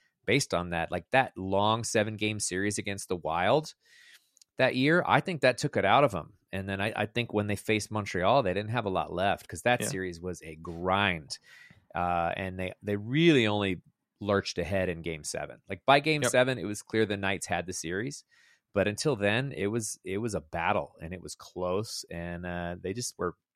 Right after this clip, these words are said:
Speaker 1: worn out by the time they got there. So,
Speaker 2: Mm-hmm.
Speaker 1: um, it, it, it's important. Now, you know,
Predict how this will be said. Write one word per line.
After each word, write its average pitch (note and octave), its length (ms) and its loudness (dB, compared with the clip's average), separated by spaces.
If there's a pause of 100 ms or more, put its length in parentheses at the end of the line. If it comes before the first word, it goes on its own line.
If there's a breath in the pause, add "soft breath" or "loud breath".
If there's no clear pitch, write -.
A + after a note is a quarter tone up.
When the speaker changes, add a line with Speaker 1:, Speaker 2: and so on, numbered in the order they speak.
(600)
Speaker 1:
worn G2 220 -2
out B2 340 2
by E2 120 -8
the D#2+ 100 -10
time F2+ 240 -8
they F2+ 100 -8
got F2+ 300 -4
there. D#2+ 200 -14
So, - 400 -10 (180)
Speaker 2:
Mm-hmm. G#2 500 -14
Speaker 1:
um, E2 500 -4
it, G2 180 -6
it, G2+ 220 -4
it's C3 200 0
important. D3+ 500 4
Now, G#2+ 300 2
you A2+ 140 -4
know, E2+ 180 -2